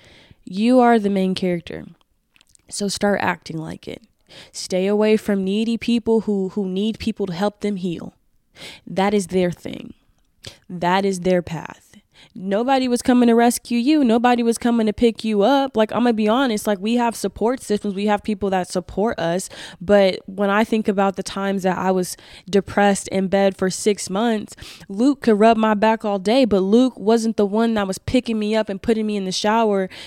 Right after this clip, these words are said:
and, and making me get up. He supported me. He said, "You got this. Like, I believe in you." Like,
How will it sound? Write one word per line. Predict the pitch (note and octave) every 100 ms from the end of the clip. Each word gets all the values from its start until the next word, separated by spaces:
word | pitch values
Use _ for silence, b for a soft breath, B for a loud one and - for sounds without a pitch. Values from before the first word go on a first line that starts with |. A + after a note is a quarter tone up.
| A3
and, | G#3 G3+
and | F#3+ G3
making | G3 G#3+ G#3+
me | G3+
get | F#3+ G3 F3+
up. | B3+ G#3+ -
He | A#3+
supported | A#3 F#3+ - A3 B3+ G#3+
me. | F3 E3+
He | G3 G#3
said, | - G3
"You | F#3+ G3+
got | G#3 A3+ C4
this. | - E3+ E3+
Like, | F3+
I | F#3
believe | G3 G3 F#3 A#3+ B3
in | F3+
you." | E3 D#3+
Like, | F#3 F#3+